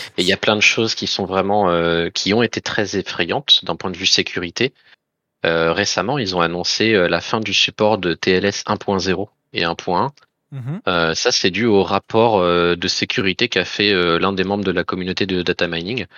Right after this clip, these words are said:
Speaker 1: en l'occurrence la personne qui développe, euh, un launcher alternatif que certains d'entre vous doivent connaître.
Speaker 2: Oui.
Speaker 1: Et, euh,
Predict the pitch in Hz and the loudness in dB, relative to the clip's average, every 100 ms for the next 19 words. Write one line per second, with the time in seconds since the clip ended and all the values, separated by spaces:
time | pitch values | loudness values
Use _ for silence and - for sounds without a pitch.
0 | - - 92 87 90 - 87 92 101 - | -20 -6 -4 0 -2 0 0 0 0 0
1 | 117 113 92 92 90 104 - 85 80 82 | -2 -2 -2 0 0 -2 0 0 0 -2
2 | - - - 87 92 98 - 98 95 90 | -10 -16 -4 0 2 2 2 2 0 0
3 | 90 85 - - 87 80 78 - - 90 | -2 -4 -6 -6 -4 -2 -2 -2 -2 -4
4 | 82 - 92 101 90 85 - 90 - - | -4 -6 -4 0 0 0 -4 -4 -4 -10
5 | - _ _ _ _ _ _ _ _ _ | -18 _ _ _ _ _ _ _ _ _
6 | _ _ _ _ _ - - _ _ - | _ _ _ _ _ -18 -18 _ _ -2
7 | 107 113 117 90 85 80 82 82 82 82 | 2 4 4 4 4 4 4 4 4 2